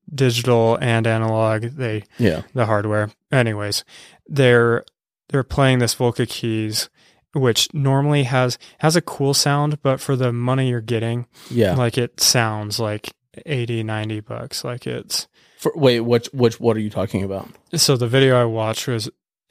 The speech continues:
Speaker 1: a Volca Keys. It's, like, a little keyboard you
Speaker 2: Yeah.
Speaker 1: c-, can buy.
Speaker 2: Is it the one I sent you?
Speaker 1: N-, no, that's, so that's the pedal, and it's plugged into another little keyboard.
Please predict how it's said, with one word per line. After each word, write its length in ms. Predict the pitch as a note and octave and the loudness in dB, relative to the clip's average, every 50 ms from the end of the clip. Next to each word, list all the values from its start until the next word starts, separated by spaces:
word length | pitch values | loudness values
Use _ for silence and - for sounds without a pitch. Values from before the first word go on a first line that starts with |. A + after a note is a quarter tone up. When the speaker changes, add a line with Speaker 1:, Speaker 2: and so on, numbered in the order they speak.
| _ - | _ 0
Speaker 1:
a 100 | D3+ C3 | 0 0
Volca 400 | A2+ G#2+ B2 A#2 A2+ - - A#2+ | 2 4 2 2 4 2 0 0
Keys. 440 | - - - - A2+ A2 G#2+ G#2+ - B2 | 0 -2 -2 0 0 2 2 0 -2 -2
It's, 160 | A2+ - - | -2 -2 -2
like, 140 | A#2 G#2+ - | -4 -2 -2
a 40 | A2+ | -4
little 340 | G#2+ G#2+ A#2+ B2 B2+ B2+ B2 | -2 0 0 2 2 2 0
keyboard 600 | - - C3 A#2 A2 A2+ A2 A2 A2 A2 A2 G#2+ - - _ - | 0 0 0 0 0 0 -2 -2 -2 -2 -4 -6 -8 -14 _ -2
you 160 | - C3 A2+ | 2 2 2
Speaker 2:
Yeah. 80 | A2+ - | 2 2
Speaker 1:
c-, 120 | - D#3 | -2 -8
can 200 | - - C#3 A#2+ | -4 -2 -2 0
buy. 280 | A2 A2+ G#2+ G#2+ A2 G#2+ | 0 0 0 0 0 0
Speaker 2:
Is 140 | G#2+ B2+ A#2+ | 0 0 0
it 60 | A#2 | 0
the 60 | - | 0
one 140 | A#2 A2+ A2 G#2+ | 0 0 0 -2
I 40 | |
sent 200 | G#2+ - - - | -2 -4 -4 -4
you? 180 | A2+ A2 C3 D#3+ - _ _ | -2 -2 -2 -2 -4 _ _
Speaker 1:
N-, 280 | F3+ F3 E3 D#3+ D#3+ C3+ | -6 -6 -4 -4 -2 0
no, 200 | B2 A2+ G#2+ G#2+ | 0 0 0 0
that's, 260 | G#2 A#2+ B2 C#3 - | 0 0 0 2 0
so 200 | - - - B2 | -2 -2 0 0
that's 220 | A#2 A#2+ A#2+ - - | 2 2 2 2 0
the 80 | C#3 | -2
pedal, 480 | B2 - - - B2 A#2 A2+ G#2+ A2 A2+ | -2 -2 -2 0 0 0 0 -2 -4 -4
and 140 | - A#2+ A#2 | -4 -4 -4
it's 140 | A2 A2 - | -4 -6 -8
plugged 500 | - - - - - B2 A#2+ A#2 A#2 A#2 | -12 -14 -10 -4 -2 0 0 0 0 0
into 520 | A#2 A2+ A2 G#2+ - - - A#2+ A2+ A#2 - | 0 0 0 -4 -8 -6 -6 -6 -6 -6 -6
another 480 | - C3 A2+ A2 A2+ G#2+ A2 A2 A2 A2 | -6 -6 -4 -4 -4 -4 -4 -4 -6 -6
little 340 | G#2+ A2 A2+ A2 A2 G#2 G#2 | -4 -2 -2 -2 -2 -4 -8
keyboard. 460 | - - - A2+ A2 A#2 - A#2+ | -10 -8 -8 -8 -8 -8 -10 -10